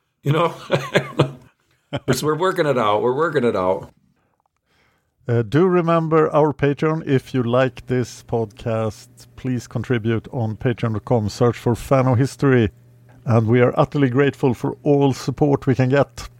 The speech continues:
Speaker 2: Also, share this podcast with other people who wants to hear about these ancient times.
Speaker 1: Please, please do.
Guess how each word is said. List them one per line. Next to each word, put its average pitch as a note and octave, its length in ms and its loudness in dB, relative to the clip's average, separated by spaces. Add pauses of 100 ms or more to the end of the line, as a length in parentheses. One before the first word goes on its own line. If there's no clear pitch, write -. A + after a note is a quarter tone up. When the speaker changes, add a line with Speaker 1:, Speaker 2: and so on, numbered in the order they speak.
(440)
Speaker 2:
Also, E3+ 420 2
share F#3 360 4
this C3+ 200 2
podcast D3 600 0
with A#2 120 0
other A#2 220 2
people A2 360 -4
who G#2 80 -2
wants G#2+ 280 -8
to G#2+ 80 -4
hear G#2+ 200 0
about G2 400 -2 (160)
these A2 440 0
ancient G#2+ 480 -2
times. C3+ 540 -2 (340)
Speaker 1:
Please, C#3 520 2
please A2+ 380 0
do. G#2 300 -6